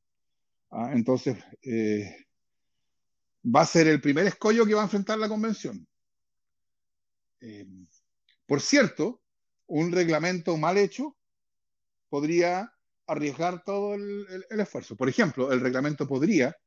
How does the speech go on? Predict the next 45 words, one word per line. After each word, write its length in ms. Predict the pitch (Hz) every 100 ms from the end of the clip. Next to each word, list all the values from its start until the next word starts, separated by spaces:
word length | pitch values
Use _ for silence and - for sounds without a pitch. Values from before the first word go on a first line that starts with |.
| _ -
en 120 | 110
teoría, 440 | 107 110 131 107 - _ _ _
decir 360 | - 131 160 165
que 100 | 165
las 140 | 147
deliberaciones 540 | 139 143 139 131 165 151
de 60 |
la 100 | 156
convención 400 | 151 147 143 160
son 100 | 151
secretas. 440 | 151 208 143 107 -
Y 100 | 131
yo 60 | 135
creo 120 | 139
que 60 |
eso 140 | 139 -
sería 180 | 139 139
una 80 |
decisión 320 | 139 - 147 147
nefasta. 440 | 165 190 - -
Ahora, 240 | - 151 - - - _
mi 160 | 180 294
impresión 580 | 285 262 - 214 127 - _ _
es 100 | 131
que 140 | - 226
ese 220 | 247 269
tipo 280 | 277 262 226
de 120 | 180
trampas, 460 | 226 226 151 185 -
como 200 | 143 139
se 100 | 156
requiere 380 | 147 202 262
que 80 | 262
sea 200 | - 233
aprobado 300 | 226 214 226
por 140 | 196 170
dos 160 | 185
tercios 300 | 240 220 226
de 60 | 220
los 100 | 214
votos, 280 | 233 226 208
van 140 | 208
a 80 | 165
ser 140 | 160
improbables. 600 | 139 113 - - _ _